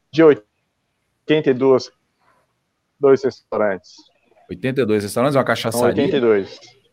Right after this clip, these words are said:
Speaker 2: É, e, e já vem
Speaker 1: Isso.
Speaker 2: investindo,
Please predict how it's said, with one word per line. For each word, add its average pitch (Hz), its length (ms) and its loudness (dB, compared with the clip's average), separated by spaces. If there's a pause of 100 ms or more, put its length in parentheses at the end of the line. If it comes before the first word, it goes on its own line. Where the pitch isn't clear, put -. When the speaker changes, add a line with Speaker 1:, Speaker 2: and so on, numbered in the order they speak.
(520)
Speaker 2:
É, 113 1000 4
e, 143 1040 -6
e 113 60 -12
já 180 260 -2
vem 160 240 -4
Speaker 1:
Isso. - 60 -2
Speaker 2:
investindo, 117 540 -4